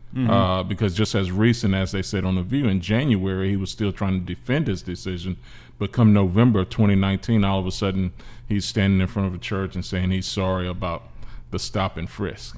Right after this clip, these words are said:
Speaker 1: Do
Speaker 2: And he had tried to schedule that at another location at the Schomburg Center, but they shut him down and said, "No, we're not gonna participate in this game." So, so people are wiser than he thinks. And if he doesn't win the African-American females, which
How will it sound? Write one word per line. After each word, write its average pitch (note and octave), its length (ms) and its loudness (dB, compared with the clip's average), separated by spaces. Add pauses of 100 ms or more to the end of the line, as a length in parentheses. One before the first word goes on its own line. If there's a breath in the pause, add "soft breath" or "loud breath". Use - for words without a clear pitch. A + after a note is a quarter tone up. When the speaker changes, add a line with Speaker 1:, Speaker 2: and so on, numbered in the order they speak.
Speaker 1:
Do C#3+ 100 4
Speaker 2:
And D#3 180 6
he E3 180 8
had C3 220 2
tried F3+ 360 2
to B2 80 0
schedule F3+ 520 -2
that G2+ 380 0 (300 loud breath)
at A2+ 140 4
another B2 320 6
location A#2+ 720 2
at G2+ 140 0
the G2 60 -2
Schomburg C#3 540 0
Center, G#2 220 0
but F#2+ 160 -2
they G2+ 100 -2
shut A#2+ 220 -2
him F#2+ 140 2
down A2 300 2
and F2+ 80 -2
said, F#2+ 180 -2
"No, G2 180 2
we're G2+ 200 -2
not F#2+ 180 -2
gonna F#2 140 -4
participate F2+ 580 -8
in F2 60 -4
this F2 120 -4
game." F#2 400 -4 (340 loud breath)
So, F#2 380 0
so G2 220 -2
people C3+ 320 4
are F#2+ 80 4
wiser G2 480 4
than F#2 160 4
he F#2 100 4
thinks. G#2 500 0
And G2+ 280 2 (320 loud breath)
if G2+ 160 0
he A#2+ 100 6
doesn't A#2+ 400 8
win A2+ 140 8
the G2 120 4
African-American G2+ 840 2
females, C3 840 2
which G2+ 360 -2